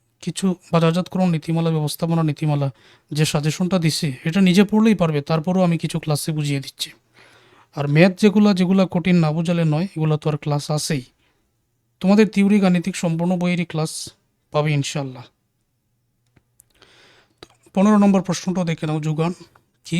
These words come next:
যোগানের নির্ধারক সমূহ বর্ণনা করো। যোগান হলো কোনো নির্দিষ্ট সময়ে নির্দিষ্ট মূল্যে বিক্রেতার একটি পণ্য বাজারে বিক্রি করার পরিমাণ। তবে শুধু দামের পরিবর্তনে যোগান পরিবর্তিত হয় না, কিছু গুরুত্বপূর্ণ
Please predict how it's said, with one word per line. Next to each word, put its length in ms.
যোগানের 380
নির্ধারক 380
সমূহ 360
বর্ণনা 380
করো। 220
যোগান 300
হলো 200
কোনো 200
নির্দিষ্ট 420
সময়ে 460
নির্দিষ্ট 420
মূল্যে 280
বিক্রেতার 460
একটি 300
পণ্য 240
বাজারে 380
বিক্রি 280
করার 240
পরিমাণ। 420
তবে 240
শুধু 300
দামের 320
পরিবর্তনে 580
যোগান 280
পরিবর্তিত 520
হয় 200
না, 80
কিছু 260
গুরুত্বপূর্ণ 560